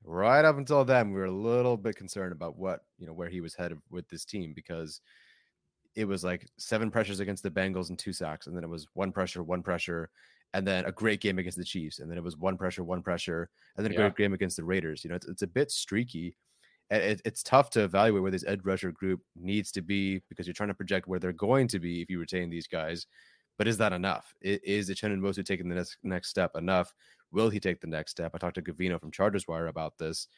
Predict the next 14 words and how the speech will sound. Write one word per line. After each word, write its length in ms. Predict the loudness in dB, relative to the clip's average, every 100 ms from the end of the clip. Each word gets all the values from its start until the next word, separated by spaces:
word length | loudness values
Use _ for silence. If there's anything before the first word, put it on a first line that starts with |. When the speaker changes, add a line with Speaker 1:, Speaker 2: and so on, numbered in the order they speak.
| _ _ _ _
Speaker 1:
You 80 | -8
know, 140 | -8 -4
I, 140 | -2 -2
I 60 |
think 180 | -4 -8
he 80 | -10
can. 460 | -4 0 4 4 2
I, 140 | 0
I 80 | 0
think 140 | -4
he 60 | -6
deserves 380 | -6 -2 -2 -2
to 100 | -6
return, 540 | -6 0 2 2 0